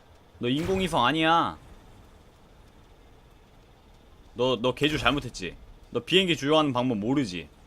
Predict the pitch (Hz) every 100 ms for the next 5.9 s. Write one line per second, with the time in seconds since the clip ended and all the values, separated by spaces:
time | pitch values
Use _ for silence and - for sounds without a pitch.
0 | - - - - 120 160 208 170 147 180
1 | 185 113 113 - 85 - - - - -
2 | - - - - - 175 190 143 160 175
3 | 170 139 151 113 120 170 160 131 - 160
4 | 107 80 - - - - 107 139 220 220
5 | 185 - 208 196 208 202 233 254